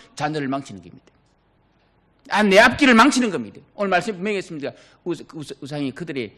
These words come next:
옆구리에 가시가 되고 올무가 된다 그랬어요. 여러분, 타협하지 않는 신앙생활을 할 수 있기를 주님의 이름으로 축복합니다.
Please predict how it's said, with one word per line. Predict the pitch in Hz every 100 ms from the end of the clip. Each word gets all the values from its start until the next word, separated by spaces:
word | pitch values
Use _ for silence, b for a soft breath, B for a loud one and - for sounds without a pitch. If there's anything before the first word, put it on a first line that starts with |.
| _
옆구리에 | 120 113 139 -
가시가 | 208 247 202 156
되고 | 127 -
올무가 | 240 226 190
된다 | - -
그랬어요. | - - _ _ _ _ _ _ _ _ _ _ _ _ _ _ _ _ _ _ _ _ _ _ _ _ _ _ _ _ _ _ _ _ _ _ _ _
여러분, | 110 98
타협하지 | - 139 120 113
않는 | 110 107 110
신앙생활을 | - 101 95 90
할 | 92 90
수 | -
있기를 | - 113 123
주님의 | 117 101
이름으로 | 92 98 139 156 _
축복합니다. | - - 120 117 127 185